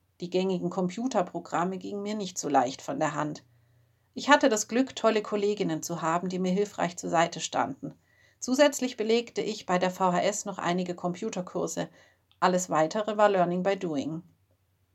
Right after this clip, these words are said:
Im Gegensatz zu meinen jüngeren Kolleginnen merkte ich,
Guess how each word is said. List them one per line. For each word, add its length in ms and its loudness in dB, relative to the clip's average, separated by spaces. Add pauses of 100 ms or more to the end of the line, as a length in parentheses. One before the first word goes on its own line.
(400)
Im 120 -2
Gegensatz 460 6
zu 120 -6
meinen 200 4
jüngeren 380 2
Kolleginnen 600 2
merkte 380 0
ich, 240 2